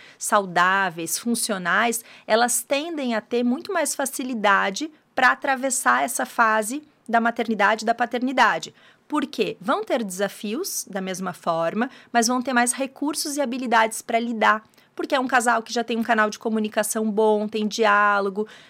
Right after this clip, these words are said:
é, consegue lidar com as dificuldades e não vinha tendo grandes dificuldades. Agora, um casal que já tinha problemas e não olhava pra isso ou mesmo negligenciava, aquilo vem à tona com muito mais força e aí vai ser muito mais difícil pra lidar.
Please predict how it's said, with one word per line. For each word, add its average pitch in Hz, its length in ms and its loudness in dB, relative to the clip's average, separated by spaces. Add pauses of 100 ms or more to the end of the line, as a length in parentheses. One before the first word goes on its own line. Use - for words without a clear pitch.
(140)
é, 214 140 4
consegue 240 640 0
lidar 208 340 2
com 214 100 -6
as 185 100 -4
dificuldades 196 920 -2
e 294 80 -4
não 330 200 -2
vinha 302 300 -2
tendo 226 400 -2
grandes 208 520 0
dificuldades. 190 800 -6 (280)
Agora, 214 300 2
um 240 60 -2
casal 233 340 2
que 262 120 -10
já 294 140 -2
tinha 247 420 -4
problemas 175 800 -4
e 226 80 -2
não 214 160 -2
olhava 247 560 4
pra 240 180 -2
isso 208 440 -4
ou 190 60 -4
mesmo 220 340 -2
negligenciava, 220 1200 -2 (680)
aquilo 254 440 -2
vem 240 240 0
à 269 60 -4
tona 240 300 -2
com 254 120 -6
muito 233 300 -2
mais 240 200 0
força 208 540 -4
e 240 120 2
aí 233 120 4
vai 233 100 -6
ser 254 140 -6
muito 240 440 -2
mais 190 200 -4
difícil 180 420 -12
pra 175 160 -6
lidar. 165 360 -10